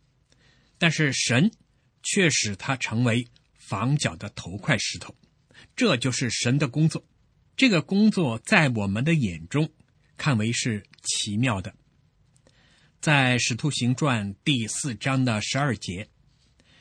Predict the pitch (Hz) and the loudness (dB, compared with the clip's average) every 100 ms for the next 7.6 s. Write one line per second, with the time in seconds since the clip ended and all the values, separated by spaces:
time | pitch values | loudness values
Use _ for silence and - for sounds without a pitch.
0 | _ _ - 123 131 135 151 151 135 131 | _ _ 0 2 4 4 4 2 -4 -2
1 | 147 - 151 156 - _ _ _ _ _ | -4 -2 2 2 0 _ _ _ _ _
2 | _ - - 196 226 - 196 185 98 87 | _ -10 -2 0 0 0 2 2 0 0
3 | 135 165 113 90 _ _ _ - 131 170 | 2 4 2 -2 _ _ _ 4 6 8
4 | 196 127 135 151 104 71 - 170 170 _ | 6 2 2 0 -6 -8 0 0 0 _
5 | _ _ _ _ - - - 214 233 170 | _ _ _ _ -20 -16 2 6 6 6
6 | 151 135 120 107 - - 190 175 185 120 | 4 4 2 -2 -2 4 6 6 4 0
7 | 95 98 120 147 139 | 0 -2 2 4 4